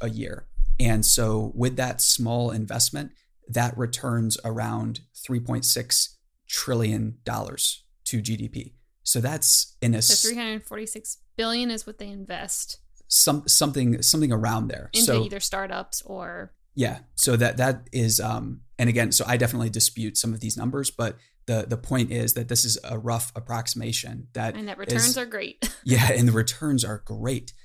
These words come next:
Speaker 1: And that's where we get into very interesting territory, because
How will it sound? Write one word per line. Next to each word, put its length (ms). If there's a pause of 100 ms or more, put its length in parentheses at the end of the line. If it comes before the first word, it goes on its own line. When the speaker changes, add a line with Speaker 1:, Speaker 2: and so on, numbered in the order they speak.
(300)
Speaker 1:
And 380
that's 280
where 140
we 80
get 140
into 120
very 200
interesting 340
territory, 500
because 460